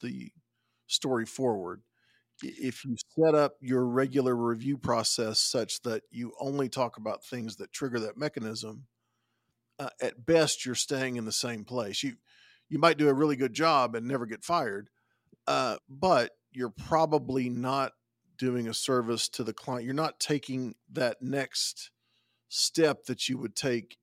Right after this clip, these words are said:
if you were progressing along a storyline.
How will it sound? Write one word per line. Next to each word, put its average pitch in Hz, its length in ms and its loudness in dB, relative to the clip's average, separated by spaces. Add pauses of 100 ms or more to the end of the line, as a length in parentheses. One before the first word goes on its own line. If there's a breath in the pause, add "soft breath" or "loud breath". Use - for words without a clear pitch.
if 135 260 -4
you 127 120 -4
were 117 120 -2
progressing 117 580 -2
along 110 260 -6
a 101 40 -12
storyline. 104 840 -2